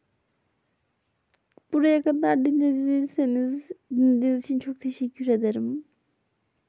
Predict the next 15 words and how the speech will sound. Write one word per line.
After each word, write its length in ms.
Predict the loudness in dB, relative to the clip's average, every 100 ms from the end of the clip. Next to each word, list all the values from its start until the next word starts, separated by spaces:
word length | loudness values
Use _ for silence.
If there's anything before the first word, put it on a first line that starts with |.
| _ _ _ _ _ _
Edit 280 | 0 0 0
yapmayacağım 760 | 0 0 -2 -4 -4 -4 -6 -10
bu 40 |
sese. 460 | -6 -6 -2 -4 -4 -10 -20 -20 -20 -20 _
Çünkü 260 | -4 -2 0 0
eğer 260 | 2 0 2
edit 320 | 0 0 0
yapmakla 480 | 0 2 -2 -2 -4 0
uğraşırsam 800 | 0 0 -2 -4 -8 -6 -4 -4 -4 -8 -2
biliyorum 540 | 2 6 6 4 0 -4
ki, 320 | -2 0 0 -4 -20 -20 _ _ _ _ _ -10 6
e, 100 | 8 8 8 10 10 8
yine 200 | 6 4
günlerce 540 | 2 2 2 4 2
atamam. 480 | 0 -2 -2 -2